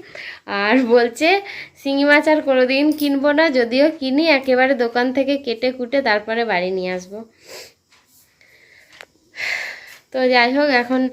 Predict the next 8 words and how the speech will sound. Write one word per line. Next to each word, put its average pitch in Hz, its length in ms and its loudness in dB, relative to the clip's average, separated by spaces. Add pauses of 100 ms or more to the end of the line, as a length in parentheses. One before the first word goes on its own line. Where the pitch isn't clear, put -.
(380)
এই 277 120 2
বাড়ি 254 320 4
আসলাম 269 380 0
আর 240 180 4
একটুখানি 254 460 0
গেছিলাম 247 360 0
সোনার 233 360 -6
দোকানে। 240 440 -2